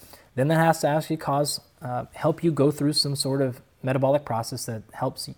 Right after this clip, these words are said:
utilize oxygen to make energy. Is that functioning well? Then from there, the muscle has to contract all the way back up. Then that goes back up to the heart. So you trace every single step and you figure out,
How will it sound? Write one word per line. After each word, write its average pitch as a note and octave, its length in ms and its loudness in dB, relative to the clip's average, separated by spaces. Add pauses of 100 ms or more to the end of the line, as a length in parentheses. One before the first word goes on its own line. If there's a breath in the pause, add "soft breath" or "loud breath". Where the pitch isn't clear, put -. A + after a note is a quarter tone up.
(160)
utilize F3+ 440 4
oxygen C3+ 360 -6
to B2+ 60 -4
make A2+ 300 -6
energy. G2+ 360 -10 (800 loud breath)
Is A2 140 0
that C#3+ 160 4
functioning B2+ 420 -2
well? G2+ 180 -6 (180 soft breath)
Then D3 160 0
from F3+ 180 4
there, E3+ 140 4
the D#3+ 60 0
muscle C#3 340 0
has A#2+ 160 -2
to - 40 -10
contract A2 480 -8
all G#3 580 8
the F#3+ 60 -2
way E3+ 160 2
back B2+ 320 -6
up. - 160 -8
Then E3 220 2
that F3+ 200 2
goes F#3 220 2
back C#3+ 240 0
up C3 60 -6
to C3 80 -8
the B2 80 -8
heart. A2 180 -8
So D3 160 2
you D#3 240 2
trace A#3+ 340 2
every E3+ 200 0
single D#3 260 -6
step C3 300 -8
and A#2+ 80 -6
you A#2+ 60 -8
figure D3 280 0
out, B2 180 0